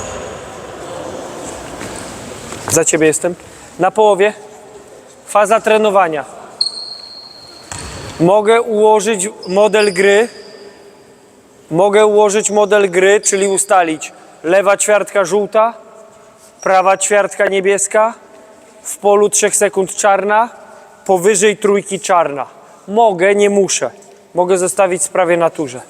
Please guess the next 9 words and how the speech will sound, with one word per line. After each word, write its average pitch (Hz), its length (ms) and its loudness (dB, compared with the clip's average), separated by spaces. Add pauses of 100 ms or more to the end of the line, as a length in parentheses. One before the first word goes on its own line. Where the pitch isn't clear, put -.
(480)
Gracie 208 360 0
trzy - 180 -6
na 208 140 2
trzy. 196 360 -2 (380)
Kto 214 240 0
zbierze, 185 600 2 (520)
podaje 196 400 2
do 196 160 2
mnie. 185 360 0